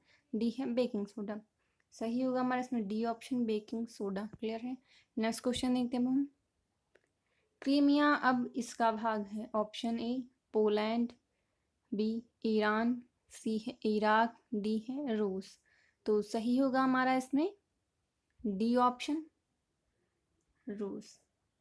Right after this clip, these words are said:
क्लियर है? नेक्स्ट क्वेश्चन देखते हैं हम। निम्न में से कौन सा विधि व्यक्तित्व मापने की प्रक्षेपण विधि नहीं है? ऑप्शन ए शब्द साहचर्य परीक्षण, बी है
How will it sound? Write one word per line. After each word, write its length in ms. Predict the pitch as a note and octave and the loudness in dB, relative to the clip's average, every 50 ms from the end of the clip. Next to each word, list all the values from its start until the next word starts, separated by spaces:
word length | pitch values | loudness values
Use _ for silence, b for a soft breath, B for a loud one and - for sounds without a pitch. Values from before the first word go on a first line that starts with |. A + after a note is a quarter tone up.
| _ _ _ _ | _ _ _ _
क्लियर 180 | - B3 A#3+ A#3+ | -12 -10 -8 -8
है? 120 | B3 C4+ - _ _ _ _ _ _ _ - | -8 -8 -10 _ _ _ _ _ _ _ -8
नेक्स्ट 320 | - - G3+ G#3 G#3+ - | -4 -4 -2 -2 -4 -4
क्वेश्चन 280 | - A#3+ A#3 - C4 B3 | -4 -6 -4 -2 0 -2
देखते 220 | B3 B3 B3 - | -2 -2 -2 -4
हैं 80 | B3+ B3+ | -2 0
हम। 180 | C4 C4+ D4+ - _ _ _ _ _ _ _ _ _ _ _ _ _ _ - - - _ _ _ - - _ _ - - _ _ _ _ _ - | 0 0 0 -2 _ _ _ _ _ _ _ _ _ _ _ _ _ _ -20 -20 -20 _ _ _ -10 -10 _ _ -20 -20 _ _ _ _ _ -2
निम्न 260 | - A#3+ C4 C#4 C#4+ C#4+ | 0 2 4 4 6 6
में 100 | C#4+ C#4+ | 4 4
से 180 | C#4 - D4+ D4 C#4+ - | 2 0 -2 -2 -2 0
कौन 300 | - A#3 A#3 B3 C4 C4 C4 | 2 4 4 4 4 4 2
सा 200 | B3 - B3 B3 A#3 | 2 2 0 0 0
विधि 380 | G3+ G3+ G#3+ G#3+ G#3 A#3 A#3 - _ _ _ _ _ _ _ | 0 -2 -2 -2 -2 -4 -8 -10 _ _ _ _ _ _ _
व्यक्तित्व 560 | A#3 G3+ G#3+ A#3 A3+ A#3 - - C4 B3 B3+ | -2 2 2 2 2 0 -4 -8 -4 -2 0
मापने 440 | B3 A#3+ A#3 A3+ A3 A3 A#3 A3+ A3+ A3 | 2 2 2 2 0 0 0 0 0 -2
की 120 | - A#3+ | -2 -4
प्रक्षेपण 840 | A#3+ - - B3 A#3+ A#3+ - - - - B3+ B3 B3 - A#3+ A#3+ B3 A#3+ b b b b b b | -6 -2 0 0 0 0 0 -4 -4 -2 -2 -2 0 0 0 0 0 -2 b b b b b b
विधि 300 | - G3+ A3+ A#3+ G#3+ A#3+ A#3+ | -2 0 2 2 2 4 4
नहीं 380 | B3+ B3 A3+ G#3 A3 G#3+ G#3 | 4 4 2 0 0 -4 -4
है? 160 | G#3 G#3+ G#3 - - _ _ _ _ - - _ | -4 -4 -6 -8 -10 _ _ _ _ -20 -8 _
ऑप्शन 400 | - A3 A3 A3 - A3+ A3 G#3+ | 0 0 0 0 -2 -4 -4 -4
ए 140 | A3 A3 A#3+ A#3+ - _ _ _ _ _ _ _ _ _ | -4 -4 -6 -8 -12 _ _ _ _ _ _ _ _ _
शब्द 460 | - - - A#3+ A#3+ A3 G#3+ A3 B3+ C4 - _ _ _ _ _ _ _ - | -12 -2 0 2 2 2 2 0 0 -2 -4 _ _ _ _ _ _ _ -16
साहचर्य 680 | - - - A3+ G#3+ A3+ A#3 A3+ A3 - B3 A#3 A3+ B3 | -6 2 4 6 6 6 4 2 0 2 2 4 4 2
परीक्षण, 580 | B3 B3+ A#3+ A#3+ A#3+ A#3+ - - - B3+ B3+ B3+ | 2 4 4 4 2 2 -2 -4 -4 -2 -2 -2
बी 260 | A#3 G#3 A3+ A#3+ B3 | -2 0 2 2 2
है 200 | A#3 A#3 B3+ B3+ | 0 0 -4 -6